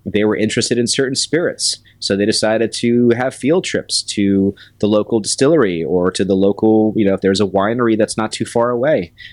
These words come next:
you know, the, the genuine curiosity in, in furthering their education.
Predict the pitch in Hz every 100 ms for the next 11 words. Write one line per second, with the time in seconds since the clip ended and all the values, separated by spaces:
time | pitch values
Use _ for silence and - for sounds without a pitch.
0 | - 107 101 98 - 101 95 87 87 107
1 | 117 123 120 113 - - 117 107 98 101
2 | - 95 90 87 92 85 82 95 87 -
3 | 110 104 104 98 92 82 87 82 90 85
4 | - 76